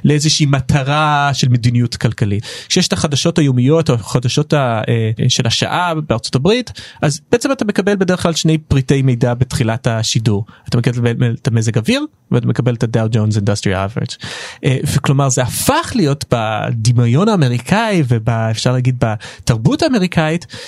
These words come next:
כ-, כמדד שמשקף אם דברים טובים או לא טובים. אבל אני חושב שזה מתחיל להשתנות, והסיבה זה שבסופו של דבר, מה דונלד טראמפ בעצם עשה?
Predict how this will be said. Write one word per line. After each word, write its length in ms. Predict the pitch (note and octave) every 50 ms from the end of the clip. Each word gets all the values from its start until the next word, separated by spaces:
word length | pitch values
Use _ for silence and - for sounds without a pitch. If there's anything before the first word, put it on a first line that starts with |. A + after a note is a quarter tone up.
| - - - - -
כ-, 120 | - - C#3+ C3 C3 C3 C3 - -
כמדד 880 | - - - D#3 D#3+ F3+ F3+ D#3+ D3 D3 C3+ A#2+ A2+ D3 D#3+ F3+ F#3 F#3
שמשקף 640 | - - D#3 C#3+ C#3 - C#3 C3 - D#3 D#3 D#3 D#3
אם 100 | C3+ B2+
דברים 320 | A#2+ A2+ A#2+ B2 C3 C3
טובים 400 | B2+ - B2+ A2 A#2 B2 A#2+ A#2+
או 40 | A2+
לא 100 | A2 A2
טובים. 400 | - - A2+ A#2+ B2+ G#2 G2 - - - - - - - - -
אבל 160 | - A#2+ C#3
אני 80 | C3+ C3+
חושב 320 | B2+ C#3 - - - C#4+ C#4+
שזה 200 | - D4+ - C4
מתחיל 260 | G#3 - - - E3
להשתנות, 680 | F3 E3+ - - - B2+ B2+ B2 C3+ - - - - _ - C#3+
והסיבה 360 | C#3 C3+ - D3 C3+ G#3+ C4+ C#3
זה 100 | C#3+ C3+
שבסופו 680 | - C#3+ C3+ C3+ - - C3 - - - - A3+ C4 -
של 180 | - D#4 A3+
דבר, 400 | D#3 B2+ B2 A#2 F2+ F#2+ G2 B2+ D3 - - - - - - - -
מה 180 | D3 C#3+ D3+ C#3+
דונלד 240 | C3 B2 A#2 A2+
טראמפ 220 | - - G#2+ A2 A2
בעצם 220 | - - - - C3+
עשה? 220 | - - - -